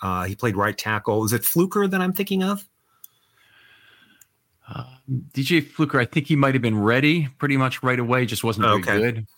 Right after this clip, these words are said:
Speaker 2: Um, I'm trying to
Speaker 1: <laughs>
Speaker 2: think of who, who, you, who you mean, whether, you know, you're going back to somebody like Adam Terry. This is a, re-, a relatively recent guy you're thinking
Speaker 1: Yeah.
Speaker 2: of?
Speaker 1: Yeah, Lamar era guy. Um, uh,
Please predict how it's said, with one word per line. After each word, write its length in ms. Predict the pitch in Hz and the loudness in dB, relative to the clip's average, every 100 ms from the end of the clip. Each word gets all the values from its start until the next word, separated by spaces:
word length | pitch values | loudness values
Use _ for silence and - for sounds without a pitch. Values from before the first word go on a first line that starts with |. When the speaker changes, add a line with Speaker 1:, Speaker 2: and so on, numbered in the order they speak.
| - - | -20 -4
Speaker 2:
Um, 280 | 107 - 107 | 2 2 4
I'm 120 | - | 2
trying 200 | 139 - | 2 -2
to 60 | - | 0
Speaker 1:
<laughs> 0 | |
Speaker 2:
think 120 | 120 | 0
of 100 | 117 | 0
who, 100 | 135 | 2
who, 140 | 131 127 | 2 2
you, 200 | 117 117 | 2 0
who 80 | |
you 140 | 123 107 | 2 2
mean, 300 | 113 110 101 | 2 2 0
whether, 200 | 98 98 | 0 -2
you 300 | 87 92 101 | -2 -4 -4
know, 120 | 95 95 | -2 -2
you're 80 | |
going 160 | 98 98 | -2 -2
back 160 | 98 - | -2 -4
to 60 | |
somebody 240 | 113 104 92 | -4 -2 -2
like 160 | 87 | -2
Adam 240 | 98 98 90 | -2 -2 -4
Terry. 340 | 110 101 92 | -2 0 0
This 180 | 104 - | -2 -2
is 120 | 110 | -2
a, 40 | |
re-, 200 | 101 104 113 | 0 0 0
a 80 | |
relatively 300 | 107 101 98 | -2 -2 -4
recent 340 | 92 117 - 123 | -2 -2 -2 -2
guy 260 | 120 123 113 - _ _ _ _ - - | -2 -2 -8 -18 _ _ _ _ -12 -6
you're 80 | |
thinking 220 | 98 113 113 | 0 4 4
Speaker 1:
Yeah. 160 | 107 | 4
Speaker 2:
of? 60 | 101 _ _ _ _ _ - | 0 _ _ _ _ _ -4
Speaker 1:
Yeah, 160 | 107 110 | 2 2
Lamar 340 | 113 117 127 | 2 4 4
era 280 | 107 107 104 | 6 4 2
guy. 300 | 101 95 95 - - | 2 0 -2 -10 2
Um, 420 | 160 156 151 - - - | 4 4 2 -6 -18 -16
uh, 120 | - | -12